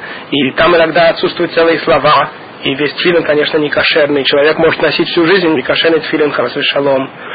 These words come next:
А сегодня, кроме этого, ещё большинство свитков для тфилина проверяется компьютером. Конечно, нужно проверить сначала глазами тоже несколько раз, но потом ещё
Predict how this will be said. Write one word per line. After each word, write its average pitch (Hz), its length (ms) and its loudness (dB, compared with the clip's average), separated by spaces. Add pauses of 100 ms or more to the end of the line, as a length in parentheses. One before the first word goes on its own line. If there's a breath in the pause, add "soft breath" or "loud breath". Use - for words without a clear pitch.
(180 loud breath)
А 156 80 0
сегодня, 196 400 2
кроме 165 300 4
этого, 180 260 2
ещё 160 280 2
большинство 160 580 2 (500 loud breath)
свитков 160 500 0 (300)
для 156 160 2
тфилина 190 380 2
проверяется 165 600 2
компьютером. 151 680 0 (600 loud breath)
Конечно, 147 360 0
нужно 151 200 2
проверить 156 440 2
сначала 156 420 4
глазами 151 460 2
тоже 202 340 2
несколько 135 400 -4
раз, 123 220 0 (100)
но 127 80 -6
потом 190 300 2
ещё 185 360 4